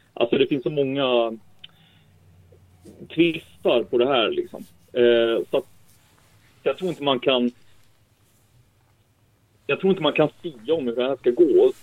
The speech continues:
utan, utan vi får helt enkelt bara, bara ta egna beslut utifrån den situationen man har själv,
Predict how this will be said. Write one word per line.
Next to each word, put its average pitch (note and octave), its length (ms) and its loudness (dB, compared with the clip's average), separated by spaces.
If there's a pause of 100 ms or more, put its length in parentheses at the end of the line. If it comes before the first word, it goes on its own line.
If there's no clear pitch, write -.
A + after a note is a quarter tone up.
(480)
utan, C3 400 -4
utan D3+ 200 2
vi C#3 120 -4
får D#3 120 2
helt D3+ 200 2
enkelt C3 220 -4
bara, A#2 380 4 (260)
bara A#2+ 380 2 (380)
ta F3 220 6
egna C#3+ 320 2
beslut C#3+ 460 -4
utifrån B2 400 -6
den A#2 80 -6
situationen B2+ 600 -4
man A2+ 120 -2
har A2+ 140 -2
själv, C#3 380 2